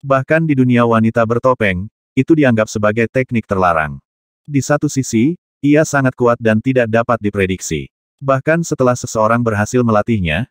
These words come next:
jika seseorang tidak mampu mengendalikan keserakahan di dalam hati mereka,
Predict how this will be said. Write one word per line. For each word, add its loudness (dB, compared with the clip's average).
jika 0
seseorang 0
tidak 0
mampu 0
mengendalikan 0
keserakahan -2
di 0
dalam 2
hati -2
mereka, -2